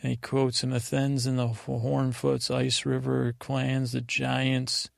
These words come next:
You know, "This is your life's work. If it wasn't for power or glory, you know, you brought him to stay on this side of the wall." You know, isn't that better than your pride?" He's like, "Pride? This ain't about my pride."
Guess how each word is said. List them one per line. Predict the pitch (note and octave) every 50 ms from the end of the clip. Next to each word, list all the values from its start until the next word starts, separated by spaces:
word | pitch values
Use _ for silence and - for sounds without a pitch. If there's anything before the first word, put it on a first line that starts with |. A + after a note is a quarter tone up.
| _ _ _ _ _ _ _ _ _ _ _ _ _ _ _ _ _ _
You | - C#3
know, | C3 C3
"This | B2+ A#2+ - -
is | B2+ B2+ C3
your | C#3 C3 C3
life's | C3+ C3+ C3+ C#3 B2+ - - - -
work. | C3 D3 E3 D#3+ - - - C#3+
If | C#3 C3+ C3+ B2+ A#2
it | C#3 C#3
wasn't | C#3 D3 C3 C3+ C3 A#2+
for | - B2+
power | - - C#3+ C#3+ C#3+ C#3+ C#3+ C3 B2
or | A#2+
glory, | A#2+ B2 C3 B2+ B2+ C3+ D3 D#3+ E3 D3 B2+ B2 B2 A#2+ A#2+ - - _ _ _ _ _ _ _ _ _ _ _ _ _ _ _
you | - D3+
know, | C#3 B2+
you | B2+ B2 B2+ B2+
brought | B2+ C3 B2+ C3 C#3 C#3 C3+
him | C3+ B2+ A#2+ - - _ -
to | -
stay | B2 - - - C#3+ C#3+ C#3+ C#3
on | C3+ B2+
this | C3 B2+ -
side | - - C3+ C3 B2+ C3 B2
of | B2 A#2+
the | A#2+ A#2+ A#2+
wall." | A#2+ B2 B2 D3 D#3 D3+ C#3 B2+ B2 A#2+ B2 A#2 - _ _ _ _ _ _ _ _ _ _ _ _ _ -
You | D3+
know, | C3 C3 B2+
isn't | C3 C3 D3 C#3+
that | C3+ C3 B2+
better | C3 C3 C3+ C3+ C3+ C3 C3 C3+ C3+ - - - _ -
than | C#3 C3 C3+ C3
your | B2 A#2+ A#2+
pride?" | B2 - - C3 B2+ C3 D3 D3 D3
He's | D3+ B2+ -
like, | C#3 B2+ -
"Pride? | - - E3 F3 F3+ D3+ C#3+
This | E3 E3+ - -
ain't | G#3+ D#3+ B2+
about | A#2 A#2+ A#2 A2+ A#2+
my | A#2+ A#2 A2+
pride." | - - - - B2+ B2 B2+ B2+ C3+ D3 E3+ D#3+ -